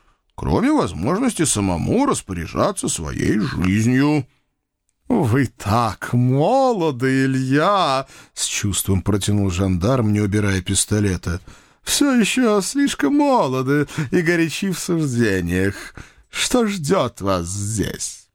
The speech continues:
Грязь, антисанитария, болезни, войны, развязанные царизмом, и пустая смерть. А как же прогресс? А торжество человеческого разума? А возможность послужить людям всего мира?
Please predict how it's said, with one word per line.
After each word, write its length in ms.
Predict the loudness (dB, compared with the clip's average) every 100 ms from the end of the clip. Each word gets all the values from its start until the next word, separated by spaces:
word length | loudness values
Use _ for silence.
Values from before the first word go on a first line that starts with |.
| _
Грязь, 760 | 2 4 4 2 -2 -8 -16 -4
антисанитария, 1040 | -2 0 -2 0 2 0 0 -2 -2 0
болезни, 840 | 2 0 2 2 0 -2 -2 -2 -2 -6 -4
войны, 920 | 0 2 2 2 2 2 2 2 0 -4 -6
развязанные 680 | -2 0 2 0 0 0 0
царизмом, 840 | 0 0 2 2 2 0 -2 -6 -2
и 80 | -2
пустая 580 | 0 0 0 0 0 0
смерть. 840 | -2 -2 0 -2 -4 -10 -12 -12 -14 _ _ _ -2
А 80 | 0
как 160 | 0
же 140 | 0 0
прогресс? 1040 | 2 2 0 -2 0 0 -2 -12 -16 -18 -18 -14 -12 -2
А 280 | 2 2 2
торжество 480 | 0 0 0 0 -2
человеческого 600 | 0 0 0 0 0 0
разума? 840 | 2 2 2 0 -2 0 0 0 -2 _ _ -10 0
А 140 | 2
возможность 600 | 2 2 0 2 -2 0
послужить 720 | -2 0 0 2 2 0 2
людям 500 | 2 4 2 0 0
всего 380 | 0 0 2 2
мира? 680 | 2 2 2 0 0 -2